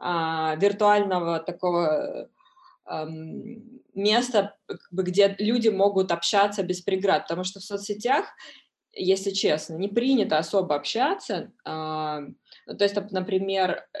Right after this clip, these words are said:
люди, которых ты не знаешь, начинают тебе что-то там писать или комментировать, э, ты вряд ли с ними, а, будешь, э, взаимодействовать. То есть, ну, ты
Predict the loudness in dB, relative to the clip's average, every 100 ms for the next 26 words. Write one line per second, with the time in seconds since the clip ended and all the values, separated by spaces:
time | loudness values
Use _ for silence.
0 | -4 0 0 2 2 0 0 -2 -4 -6
1 | -2 0 0 0 -4 -4 -2 -2 -2 -4
2 | -6 -10 -16 -20 -12 -2 0 2 2 2
3 | 0 -2 0 -2 0 -4 -4 -4 2 0
4 | 2 -2 -2 -6 -6 -2 0 4 2 2
5 | 0 2 2 2 4 4 2 -2 -4 -8
6 | -6 -6 -6 -10 -18 -20 -10 -4 -2 -2
7 | -2 -2 -2 0 0 -2 -2 0 0 0
8 | 0 0 0 0 0 -2 -10 -8 -8 -8
9 | -8 -4 -6 -6